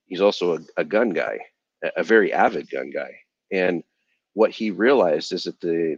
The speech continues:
the human mind naturally wants to align geometric shapes. And so the pyramid shape,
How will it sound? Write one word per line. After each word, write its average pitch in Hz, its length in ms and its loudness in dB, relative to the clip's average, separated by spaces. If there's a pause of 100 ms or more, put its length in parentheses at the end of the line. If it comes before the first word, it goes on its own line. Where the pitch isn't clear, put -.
the 76 80 -10
human 110 460 -2
mind 90 520 0 (280)
naturally 95 580 0
wants 85 320 -4
to 95 140 -4
align 82 540 -2 (100)
geometric 85 540 -4
shapes. - 500 -4 (640)
And 87 140 -4
so 98 140 -2
the 80 120 -4
pyramid 98 560 2
shape, 117 460 0